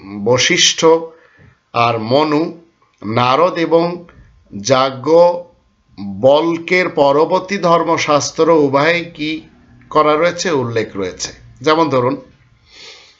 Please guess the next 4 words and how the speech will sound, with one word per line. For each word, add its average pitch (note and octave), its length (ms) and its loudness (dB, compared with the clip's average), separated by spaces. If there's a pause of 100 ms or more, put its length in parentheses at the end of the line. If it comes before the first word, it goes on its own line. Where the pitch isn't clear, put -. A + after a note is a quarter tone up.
(800)
সতীদাহের F#3+ 720 0
প্রাচীনতম D3 1300 -2
পাণ্ডিত্যপূর্ণ D#3 800 -2
আলোচনা C#3 720 0